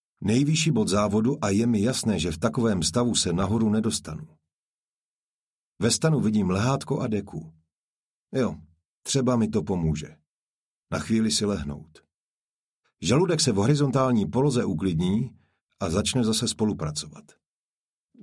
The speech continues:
„Jenom na pět minut,“ říkám Renatě, Ivošovi a Vaškovi,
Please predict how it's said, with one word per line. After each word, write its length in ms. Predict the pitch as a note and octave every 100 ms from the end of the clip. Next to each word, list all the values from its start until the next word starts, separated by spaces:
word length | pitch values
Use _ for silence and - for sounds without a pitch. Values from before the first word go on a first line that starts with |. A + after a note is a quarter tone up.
| -
„Jenom 540 | - A2+ B2 C3 B2 B2
na 100 | D3
pět 260 | D3 C#3+
minut,“ 500 | G#2+ B2 F#2 D#2+ - - _ _ _ _ _ -
říkám 420 | F2 F#2+ G2+ E2
Renatě, 400 | F#2+ A2 A#2+ B2+
Ivošovi 560 | G2 G2 G#2+ A2+ A2
a 80 | G#2+
Vaškovi, 560 | G2 F#2 - F2+ D#2